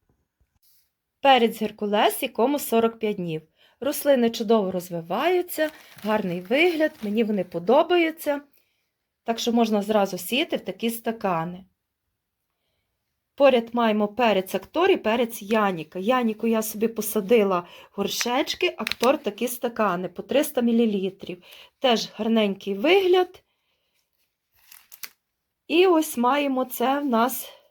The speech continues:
Яніка. Посадила в такі різні ємності для того, щоб потім бачити, як деякий гібрид розсаджувати.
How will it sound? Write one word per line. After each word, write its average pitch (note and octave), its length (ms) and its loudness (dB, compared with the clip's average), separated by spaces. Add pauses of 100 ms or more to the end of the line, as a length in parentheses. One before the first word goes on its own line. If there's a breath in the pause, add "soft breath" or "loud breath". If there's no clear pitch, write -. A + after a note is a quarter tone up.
(300)
Яніка. G3 640 -4 (1400)
Посадила C4 500 4
в A#3 80 -4
такі A#3 260 0
різні A3 360 0
ємності F4+ 500 0
для A#3+ 120 0
того, B3 200 4
щоб A#3+ 220 -4
потім A#3 340 0
бачити, D#4+ 440 0
як A#3 280 0
деякий A#3+ 440 0
гібрид B3 400 0
розсаджувати. F#3+ 960 -4